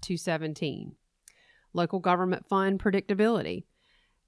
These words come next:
H thirty-one thirty-seven, sponsored by a bipartisan group of House members, was introduced to change the local government fund formula to a more predictable funding level from year to year.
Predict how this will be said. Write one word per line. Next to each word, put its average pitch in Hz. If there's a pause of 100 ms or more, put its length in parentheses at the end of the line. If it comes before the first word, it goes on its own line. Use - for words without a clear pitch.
H 214
thirty-one 226
thirty-seven, 220
sponsored 180
by 165
a -
bipartisan 190
group 185
of 156
House 202
members, 165
was 180
introduced 233
to 185
change 214
the 170
local 190
government 202
fund 151
formula 147 (400)
to 277
a 269
more 269
predictable 226
funding 220
level 151
from 160
year 165
to 170
year. 147